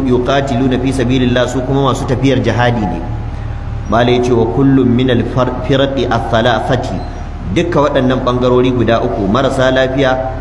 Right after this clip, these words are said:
masu tafiyar neman arziki, matafiya na jihadi, "yashuqqu alaihim ma dhukira fi qiyamil layli," abinda aka ambata na qiyamul layli a farko yana tsanani gare su. "Fa khaffafa anhum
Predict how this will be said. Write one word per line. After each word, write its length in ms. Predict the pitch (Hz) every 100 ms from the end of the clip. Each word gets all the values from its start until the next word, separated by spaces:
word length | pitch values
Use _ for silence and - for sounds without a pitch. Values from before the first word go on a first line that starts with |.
| -
masu 320 | 98 110 113 151
tafiyar 320 | 127 131 127
neman 400 | 120 131 131 131
arziki, 480 | 135 120 120 143 113 - - 87
matafiya 640 | 95 135 139 120 123 131
na 80 | 135 131
jihadi, 480 | 120 127 131 127 131 - - -
"yashuqqu 480 | 113 110 143 - 127
alaihim 560 | 117 120 135 127 117
ma 240 | 117 131 127
dhukira 320 | 117 135 117 131
fi 160 | 127
qiyamil 480 | 123 117 120 117 104
layli," 240 | 107 92 78 - - -
abinda 400 | - 139 143 127
aka 160 | 131 127
ambata 320 | 135 120 123
na 100 | 127 131
qiyamul 320 | 117 127 131
layli 240 | 117 131 123
a 80 | 101
farko 560 | 131 143 175 135 - -
yana 240 | 117 127 117
tsanani 480 | - 127 131 131 127
gare 280 | 110 101 101
su. 80 | 90 - - - -
"Fa 140 | 117
khaffafa 560 | 127 110 - 143 139 -
anhum 400 | 135 139 135